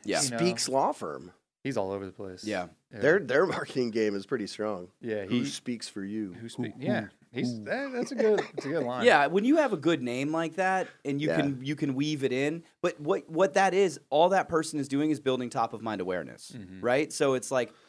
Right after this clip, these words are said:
Speaker 1: when the time comes, what, and what does he do? Personal injury or,
Speaker 2: Mm-hmm.
Speaker 1: okay.
Speaker 2: Yep.
Speaker 1: So when the time comes,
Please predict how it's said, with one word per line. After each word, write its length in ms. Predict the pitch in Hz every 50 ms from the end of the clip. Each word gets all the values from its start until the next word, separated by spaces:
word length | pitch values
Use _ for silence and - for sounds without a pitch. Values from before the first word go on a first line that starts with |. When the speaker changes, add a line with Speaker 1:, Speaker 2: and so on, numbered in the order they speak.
| _ -
Speaker 1:
when 340 | 120 135 147 165 180 185
the 80 | 180 165
time 360 | 170 165 160 151 143 135 123
comes, 560 | - - 127 123 131 139 147 156 156 156 -
what, 160 | - 151 160 160
and 160 | 151 143 143
what 80 | 151
does 120 | 143 135 139
he 80 | 135
do? 140 | 120 117 101
Personal 380 | - - 127 123 - 123 123 127
injury 440 | 131 143 139 156 160 165 165 160 143
or, 200 | 113 104 95 95
Speaker 2:
Mm-hmm. 100 | 101 135
Speaker 1:
okay. 220 | 135 - 98 82
Speaker 2:
Yep. 140 | 104 101 - _ _ _ _
Speaker 1:
So 140 | - - 165
when 220 | 151 160 185 190
the 80 | 180 165
time 320 | - 185 165 160 147 131
comes, 600 | 120 - 165 160 139 113 101 107 113 - - -